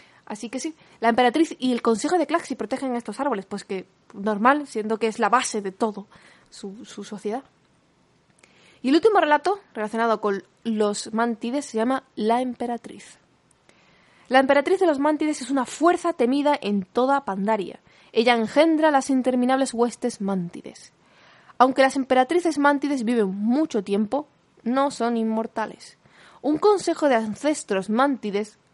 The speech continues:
conocido como los Claxi, vela por la organización del traspaso de poderes de una emperatriz a la siguiente. La naturaleza exacta del intercambio es todo un secreto, pero al parecer incluye una prueba de combate.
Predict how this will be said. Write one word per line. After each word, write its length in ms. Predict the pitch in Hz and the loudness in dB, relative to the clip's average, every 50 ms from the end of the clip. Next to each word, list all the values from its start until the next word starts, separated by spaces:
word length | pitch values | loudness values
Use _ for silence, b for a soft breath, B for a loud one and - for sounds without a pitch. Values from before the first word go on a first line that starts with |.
| _ _ _ _ _ | _ _ _ _ _
conocido 560 | - 214 220 233 240 - 392 415 285 175 - _ _ _ _ | -2 0 0 0 2 2 2 2 2 -2 -4 _ _ _ _
como 180 | - 196 185 180 | -8 -6 -6 -6
los 120 | 175 - | -6 -6
Claxi, 460 | - 262 277 277 - - 202 190 233 _ b b b b b b b b | 0 0 0 0 -2 -10 -10 -10 -10 _ b b b b b b b b
vela 320 | 202 254 294 339 349 359 359 | 4 4 6 6 6 4 4
por 160 | - 277 262 | 0 0 2
la 120 | 254 254 247 | 4 4 4
organización 600 | 240 240 254 240 247 233 - 247 - 320 339 339 | 4 4 0 0 -2 -2 -4 -4 -2 0 0 0
del 180 | 311 277 262 254 | 2 0 0 -2
traspaso 560 | - 247 226 220 - - 294 311 - - 269 | -2 -6 -6 -6 -2 -2 -2 -2 0 -2 -2
de 120 | 262 254 | -2 0
poderes 420 | 247 240 226 226 233 226 233 220 202 | 0 0 0 2 2 0 0 -2 0
de 80 | 202 | -2
una 120 | 233 277 285 | 0 2 2
emperatriz 580 | 277 254 - 233 202 196 - 247 294 294 - _ _ _ _ _ - | 0 2 0 0 0 0 -2 -2 -4 -4 -4 _ _ _ _ _ 0
a 80 | - 294 | 2 2
la 60 | 330 | 2
siguiente. 460 | - 330 302 311 285 226 185 - - _ _ _ _ b b b b b b b b b b b b | 2 -2 -2 -2 -2 -4 -6 -8 -14 _ _ _ _ b b b b b b b b b b b b
La 100 | 247 277 | 2 4
naturaleza 420 | 330 330 330 330 330 349 370 415 | 4 4 2 2 0 0 2 0
exacta 440 | 415 415 - - 359 349 _ - 302 | -2 -2 -2 -6 -6 -6 _ -2 0
del 80 | 285 294 | 0 0
intercambio 500 | 302 302 285 262 254 - 277 277 269 277 | 0 0 0 -2 0 2 0 0 0 -2
es 140 | 262 - - | -4 -4 -2
todo 220 | - 269 269 269 | -2 0 0 0
un 120 | 269 254 | -2 -2
secreto, 480 | - - 226 - 233 233 220 - - - _ B B B B B B - | -4 -6 -8 -4 -4 -4 -4 -6 -10 -16 _ B B B B B B 2
pero 140 | 226 240 | 4 4
al 80 | 240 233 | 4 6
parecer 320 | 262 262 269 262 330 339 | 6 4 4 4 0 2
incluye 460 | 359 349 - 311 320 320 302 311 294 - | 2 2 2 2 2 2 2 0 -2 -2
una 200 | - 208 208 202 | -2 -2 -2 -2
prueba 240 | 190 220 226 240 240 | -2 0 0 2 2
de 100 | 214 202 | 0 0
combate. 420 | - 190 180 175 196 190 _ - | -6 -6 -6 -6 -6 -8 _ -14